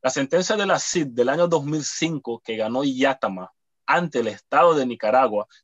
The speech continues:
que obliga y mandata al Estado a hacer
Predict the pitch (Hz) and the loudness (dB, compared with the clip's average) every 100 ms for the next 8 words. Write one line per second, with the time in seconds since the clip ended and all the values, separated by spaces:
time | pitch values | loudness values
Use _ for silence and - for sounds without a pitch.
0 | _ - 135 117 113 135 220 285 214 147 | _ -2 2 2 2 2 4 2 2 2
1 | - 135 120 110 104 101 139 185 - 156 | 2 -4 -2 -2 -2 0 2 2 2 -2
2 | 139 - - 190 175 123 - _ _ _ | -2 -8 0 2 2 0 -6 _ _ _
3 | 120 - 196 240 | -10 -8 -2 -2